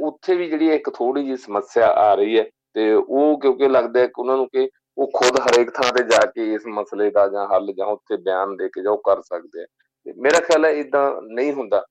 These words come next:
ਤੇ ਜਾਂ ਕਾਹਲੀ ਦੇ ਵਿੱਚ ਬਿਆਨ ਦੇ ਦੇਣਾ ਕਿ ਆਹ ਏਦਾਂ ਕਰ ਦਿਆਂਗੇ। ਜਿਵੇਂ ਹੁਣ, ਅਹ, ਵਿਰੋਧੀ ਧਿਰਾਂ ਨੇ ਬੜਾ ਇੱਕ ਇਹ ਗੱਲ ਚੱਕੀ ਹੋਈ ਹੈ ਕਿ ਇੱਕ ਜੇ ਕਿਸਾਨ ਦੀ ਕਿਸੇ ਦੀ ਜਾਂ ਕਿਸੇ ਦੀ ਜੇ ਮਜ਼ਦੂਰ ਦੀ ਜਾਂ ਹੋਰ ਹੈ ਮੁਰਗੀ ਤੱਕ ਵੀ ਮਰੀ ਆ ਉਹਦੇ ਵੀ ਪੈਸੇ ਦਿੱਤੇ ਜਾਣਗੇ।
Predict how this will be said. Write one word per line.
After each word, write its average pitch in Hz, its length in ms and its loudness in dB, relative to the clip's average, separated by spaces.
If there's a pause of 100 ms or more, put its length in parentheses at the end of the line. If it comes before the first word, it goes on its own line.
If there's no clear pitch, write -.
(140)
ਤੇ 123 100 0
ਜਾਂ 135 220 0
ਕਾਹਲੀ 143 320 2
ਦੇ 160 120 0
ਵਿੱਚ 147 180 -6
ਬਿਆਨ 120 320 0
ਦੇ 117 140 2
ਦੇਣਾ 110 260 -6 (140)
ਕਿ 107 340 -6 (120)
ਆਹ 107 180 4
ਏਦਾਂ 101 220 -4
ਕਰ 101 200 0
ਦਿਆਂਗੇ। 101 320 -4
ਜਿਵੇਂ 101 240 -6 (440)
ਹੁਣ, 101 260 -4
ਅਹ, 82 240 -8 (140)
ਵਿਰੋਧੀ 113 340 -2
ਧਿਰਾਂ 120 280 0
ਨੇ 104 280 -4
ਬੜਾ 101 300 0
ਇੱਕ 101 200 -4
ਇਹ 98 220 -4
ਗੱਲ 98 220 0
ਚੱਕੀ 104 380 -8
ਹੋਈ 98 240 0
ਹੈ 92 100 0
ਕਿ - 220 -6 (460)
ਇੱਕ 101 140 -8
ਜੇ 101 220 -2 (220)
ਕਿਸਾਨ 101 600 -6
ਦੀ 98 100 -8
ਕਿਸੇ 101 260 -4
ਦੀ 98 140 -6
ਜਾਂ 101 220 0
ਕਿਸੇ 98 260 -4
ਦੀ 95 140 -12
ਜੇ 98 200 -14
ਮਜ਼ਦੂਰ 101 520 -4
ਦੀ 98 140 -4
ਜਾਂ 107 120 0
ਹੋਰ 98 220 0
ਹੈ 98 60 2
ਮੁਰਗੀ 101 360 -4
ਤੱਕ 117 280 -2
ਵੀ 123 80 -2
ਮਰੀ 101 320 0
ਆ 101 60 2
ਉਹਦੇ 117 240 2
ਵੀ 135 140 0
ਪੈਸੇ 101 220 2
ਦਿੱਤੇ 98 280 -6
ਜਾਣਗੇ। 104 340 -4